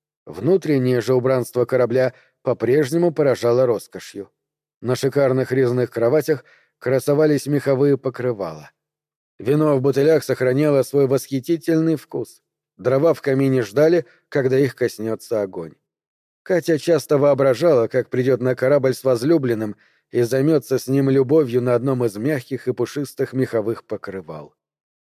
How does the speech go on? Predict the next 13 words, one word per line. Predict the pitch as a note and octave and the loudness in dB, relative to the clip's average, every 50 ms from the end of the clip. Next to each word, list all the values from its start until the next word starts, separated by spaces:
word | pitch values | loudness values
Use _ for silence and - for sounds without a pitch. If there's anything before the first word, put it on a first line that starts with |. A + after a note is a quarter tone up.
| _ _ _ _ _ | _ _ _ _ _
Они | - D3+ E3+ F#3+ F#3+ F#3 | -2 -2 2 2 2 2
будут | D3 C#3+ D3 C#3+ C3+ C#3 | 2 4 2 2 2 2
укачивать | C#3+ C3 - D#3+ D#3+ D3+ - C#3 C#3+ D3 C#3 | 0 0 2 2 2 2 2 0 0 0 2
друг | C3+ D3 C3+ | 2 0 0
друга | B2+ D3 D3 C#3 C#3 C3+ | 2 2 2 2 2 2
в | B2 C3+ | 2 2
объятиях, | B2+ A#2+ C3 C#3+ C#3+ A#2 - - - F2 D#2 - - _ _ _ _ _ _ _ | 2 2 2 2 2 2 2 0 -8 -14 -16 -16 -20 _ _ _ _ _ _ _
и, | - F#2+ | -6 0
если | A#2+ C3+ B2+ - B2 B2+ | 0 0 0 0 0 0
им | B2+ B2+ B2 | 0 0 2
повезёт — | B2+ B2 A#2 A#2 G#2+ G#2+ D#3 E3+ - _ _ _ _ _ _ _ _ | 0 0 2 0 2 2 0 0 0 _ _ _ _ _ _ _ _
поднимется | A#2 G#2+ G#2+ A#2+ D3+ D#3 C#3+ B2 - - F2+ F2 | -4 -2 0 0 0 0 0 -2 -4 -8 -12 -12
ветер. | D#2 E2 E2+ E2 D#2+ - - - _ | -10 -10 -12 -12 -12 -16 -20 -20 _